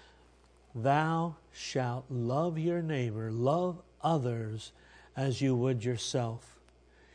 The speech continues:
You care about yourself. You care about your, your purposes and your dreams, your desires. We are to care about others as well in the same way.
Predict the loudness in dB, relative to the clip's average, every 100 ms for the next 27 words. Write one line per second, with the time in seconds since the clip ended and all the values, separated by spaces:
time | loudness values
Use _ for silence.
0 | -6 4 6 6 2 2 4 6 4 4
1 | 2 2 2 2 2 0 0 0 -2 -8
2 | -18 -20 2 4 4 2 4 4 4 2
3 | 2 2 4 2 -2 -20 -20 2 6 8
4 | 6 4 4 2 0 0 2 2 2 4
5 | 6 4 4 4 4 2 -2 -2 2 6
6 | 6 4 2 2 2 0 0 -2 -4 -6
7 | -12 -20 -20 -20 -20 -20 _ _ _ _
8 | _ _ _ 2 2 2 -2 -2 0 2
9 | 0 -4 -4 -2 -2 -4 0 0 2 2
10 | 0 -4 -4 -4 -2 -2 -2 -4 -2 -2
11 | 0 0 2 2 2 2 2 2 -2